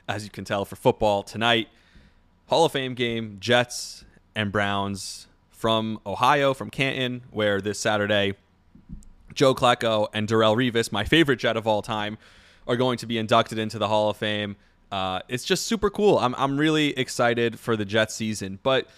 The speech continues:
a lot of people have a lot to talk about when it comes to football. There's a lot of things that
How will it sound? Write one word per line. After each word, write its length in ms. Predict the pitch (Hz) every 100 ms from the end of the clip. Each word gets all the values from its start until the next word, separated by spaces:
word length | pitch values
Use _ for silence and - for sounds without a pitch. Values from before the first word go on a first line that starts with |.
| _ _ _
a 40 | -
lot 120 | 175
of 80 | 202
people 180 | 196 175
have 140 | 143
a 20 |
lot 200 | 131 127
to 60 | -
talk 280 | 123 113 113
about 440 | 104 95 95 -
when 320 | 117 104 101
it 80 | 104
comes 280 | - 107 -
to 80 | 101
football. 400 | 110 - 85 82
There's 160 | 95
a 40 | 110
lot 140 | 151
of 80 | 147
things 540 | - 117 110 107 - - _ _ 113
that 460 | 104 98 95 -